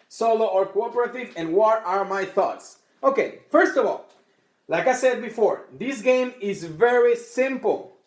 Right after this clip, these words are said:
And that doesn't mean anything bad. On the contrary, sometimes it means very good. And for Horrified, it means something very good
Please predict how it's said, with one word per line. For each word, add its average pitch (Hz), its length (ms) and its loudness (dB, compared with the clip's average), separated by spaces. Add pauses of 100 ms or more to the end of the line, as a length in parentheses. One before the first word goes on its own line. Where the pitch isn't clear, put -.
(680)
And 208 280 0
that 277 300 2
doesn't 285 420 0
mean 320 320 -4
anything 208 520 -2
bad. 170 340 0
On 277 200 2
the 285 80 -12
contrary, 277 720 -2 (540)
sometimes 262 680 0
it 214 160 -8
means 220 320 -8
very 277 320 2
good. 202 320 0 (240)
And 190 180 2
for 165 140 -2
Horrified, 330 640 0 (120)
it 226 160 -4
means 254 340 -6
something 240 560 -4
very 311 520 2
good 196 340 0